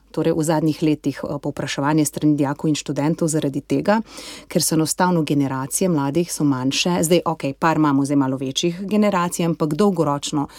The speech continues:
če gledamo, ne vem, deset, dvajset let nazaj, a, pa danes in tudi trende demografske naprej bodo upadale, generacije mladih so manj številčne. A, samo za primerjavo, recimo leta enaindevetdeset je bilo okrog štiristo trideset tisoč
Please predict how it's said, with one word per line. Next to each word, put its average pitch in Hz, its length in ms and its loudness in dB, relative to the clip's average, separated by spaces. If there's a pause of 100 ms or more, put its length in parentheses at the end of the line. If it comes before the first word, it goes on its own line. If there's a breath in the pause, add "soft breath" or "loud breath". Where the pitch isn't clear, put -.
(140 loud breath)
če - 160 -2
gledamo, 156 540 2
ne 135 120 2
vem, 147 200 2
deset, 156 300 0
dvajset 156 440 -2
let - 200 -2
nazaj, 185 480 0 (380 loud breath)
a, 151 160 -2
pa - 140 -4
danes 151 600 0
in 170 160 2
tudi 160 260 0 (240)
trende 165 420 2
demografske 147 680 -2
naprej 143 440 0
bodo 156 220 0
upadale, 139 600 -2
generacije 170 580 -2
mladih 143 320 0
so - 140 -6
manj 139 220 0
številčne. 180 640 -2 (400 loud breath)
A, 151 160 -2
samo 190 280 2
za 185 120 4
primerjavo, 151 640 2
recimo 143 420 0 (220 loud breath)
leta 180 260 0
enaindevetdeset 170 760 0
je 151 100 -2
bilo 165 200 2
okrog 160 280 -2
štiristo 165 600 0
trideset 170 560 0
tisoč - 460 -2